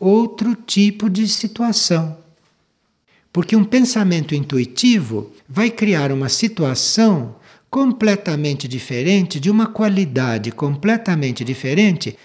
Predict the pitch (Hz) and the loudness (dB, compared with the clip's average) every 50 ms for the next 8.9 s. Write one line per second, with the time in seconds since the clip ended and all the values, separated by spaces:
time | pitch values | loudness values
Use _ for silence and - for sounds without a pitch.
0 | _ _ - 208 220 226 226 - 247 240 233 240 214 165 190 190 208 226 208 240 | _ _ -4 -2 -2 -2 0 0 0 2 2 0 2 2 0 0 0 0 -2 -2
1 | 208 233 220 220 220 220 214 202 160 160 196 208 190 233 226 233 233 247 240 214 | -2 -2 -4 -4 -2 -2 -2 -2 -2 -2 -2 -2 -2 -4 -4 -4 -4 -6 -4 -4
2 | 160 160 175 175 156 120 117 127 - _ _ _ _ _ _ _ _ _ _ _ | -4 -4 -4 -4 -6 -8 -12 -14 -18 _ _ _ _ _ _ _ _ _ _ _
3 | _ _ _ _ _ _ _ _ _ _ _ _ - - _ - 190 180 - 269 | _ _ _ _ _ _ _ _ _ _ _ _ -20 -18 _ -4 -4 0 2 2
4 | 285 247 - 277 233 208 240 220 - - - - 143 120 101 - - - - - | 2 2 2 2 2 2 2 2 2 2 2 2 2 0 0 -2 -8 -14 -20 -20
5 | _ _ _ - 139 127 170 208 202 208 - 254 254 247 240 247 226 208 - - | _ _ _ -8 -2 0 2 2 2 2 2 4 4 4 4 2 0 0 0 0
6 | 208 170 196 190 180 143 143 123 123 120 127 131 156 196 196 - - 240 247 240 | 0 0 0 0 0 0 0 -2 0 -2 -2 0 0 0 0 0 0 2 4 6
7 | 202 147 120 110 101 87 95 - - _ _ _ _ _ - 175 196 196 185 170 | 4 4 4 2 -2 -4 -6 -10 -18 _ _ _ _ _ 2 4 4 4 4 2
8 | 151 139 131 120 101 117 110 107 113 160 208 208 151 107 107 107 110 120 | 2 2 0 0 0 -2 -4 -2 0 2 2 2 2 0 -4 -8 -8 -10